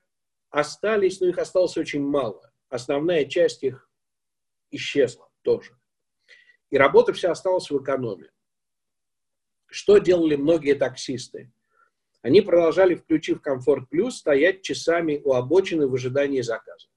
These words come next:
Приходил один заказ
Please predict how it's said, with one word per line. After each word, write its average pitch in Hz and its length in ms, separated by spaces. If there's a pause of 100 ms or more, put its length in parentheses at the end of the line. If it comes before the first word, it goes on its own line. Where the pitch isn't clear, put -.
(1200)
Приходил 175 460
один 165 280
заказ 151 640